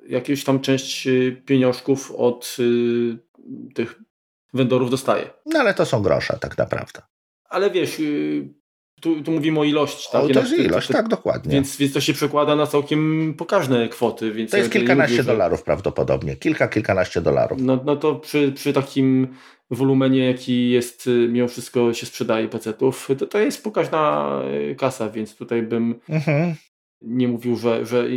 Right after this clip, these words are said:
Speaker 1: że Microsoft dop-, dopłaca do interesu. Y, poza tym tak naprawdę oni,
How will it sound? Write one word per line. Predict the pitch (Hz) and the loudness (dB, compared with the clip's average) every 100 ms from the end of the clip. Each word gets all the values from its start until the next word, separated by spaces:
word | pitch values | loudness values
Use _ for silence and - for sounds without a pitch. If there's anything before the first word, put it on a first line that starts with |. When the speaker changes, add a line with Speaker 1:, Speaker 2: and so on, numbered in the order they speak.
| 120 | -6
Speaker 1:
że | 117 | -6
Microsoft | 120 117 117 113 | -4 -4 -6 -6
dop-, | 117 113 | -6 -4
dopłaca | 123 110 113 104 | -10 -4 -2 -2
do | |
interesu. | 104 104 104 - 143 - - - | -4 -2 -2 -2 -2 -6 -18 -4
Y, | 135 | -2
poza | 135 135 143 | -2 -2 -2
tym | 143 | -2
tak | 143 147 | -4 -4
naprawdę | 139 135 147 | -2 0 2
oni, | 147 147 139 | 0 0 -2